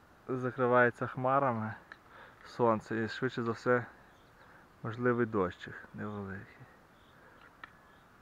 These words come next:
Допоки ми, е,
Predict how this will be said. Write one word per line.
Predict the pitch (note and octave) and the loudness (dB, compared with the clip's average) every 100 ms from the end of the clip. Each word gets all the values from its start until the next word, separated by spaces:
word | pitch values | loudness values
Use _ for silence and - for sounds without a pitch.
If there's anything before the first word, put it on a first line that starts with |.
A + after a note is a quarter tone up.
| - - - - - - - | -20 -20 -20 -20 -20 -20 -8
Допоки | E3 C3+ A#2 D3 - D3+ | 0 0 6 4 6 4
ми, | C#3 C#3 A#2+ - - - - - - - - - - - | 6 4 2 -8 -20 -20 -20 -20 -20 -20 -20 -20 -18 -4
е, | A#2+ A2 G#2+ G#2+ G#2 | 0 2 4 4 4